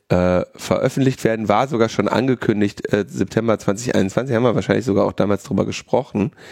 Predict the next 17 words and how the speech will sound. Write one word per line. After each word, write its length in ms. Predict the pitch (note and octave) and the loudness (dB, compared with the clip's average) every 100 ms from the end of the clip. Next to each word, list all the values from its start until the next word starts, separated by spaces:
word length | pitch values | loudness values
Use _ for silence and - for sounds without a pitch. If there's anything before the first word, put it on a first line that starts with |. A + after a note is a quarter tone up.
| - - - - | -18 -18 -18 -4
Ähm, 500 | G#2+ A2 A2+ A2 A2+ _ _ _ _ | 0 0 0 -2 -4 _ _ _ _
hier 280 | - D3 D#3+ | 0 2 4
soll 180 | C3 B2+ | 2 0
es 120 | - | 0
jetzt 200 | A#2 - | -2 -2
darum 200 | G#2+ G#2 | -2 0
gehen, 360 | G#2+ A#2+ C3+ - _ _ | 2 2 0 -8 _ _
dass 160 | G#2 | -2
es 280 | A2 G2+ - _ - | 0 -6 -10 _ -10
Cybersicherheitsanforderungen 1300 | - B2+ D#3 D#3 B2 C3 A#2 A2 - A#2 G#2 G#2 G2+ | 0 0 2 2 2 2 2 0 -4 0 0 0 -2
für 120 | G#2 | -2
den 100 | G#2 | 0
gesamten 400 | G#2 A#2 E3+ C3 | 2 2 0 0
Lebenszyklus 960 | C3 C3+ C#3+ D3 - C3+ - A#2 - - | 2 2 2 -2 -2 -4 0 -2 -2 -8
von 320 | - A2+ A2 | -2 -2 -2
Produkten 540 | - G#2+ A#2+ _ G#2+ | -2 0 -2 _ -4
gibt. 380 | F2+ F2 - - | 0 -2 -2 -20